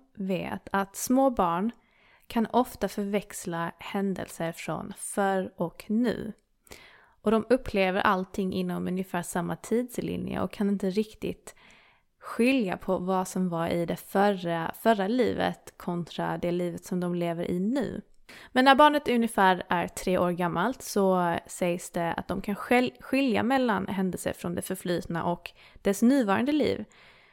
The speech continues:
Så är det så att ett barn börjar prata om minnen eller berättelser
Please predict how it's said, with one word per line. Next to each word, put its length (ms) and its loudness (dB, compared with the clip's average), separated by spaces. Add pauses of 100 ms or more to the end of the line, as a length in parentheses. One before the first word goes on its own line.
(120)
Så 600 4 (480)
är 160 6
det 100 4
så 100 2
att 140 4
ett 80 -2
barn 300 0
börjar 140 0
prata 460 -2
om 300 -4
minnen 680 2
eller 360 -2
berättelser 920 -4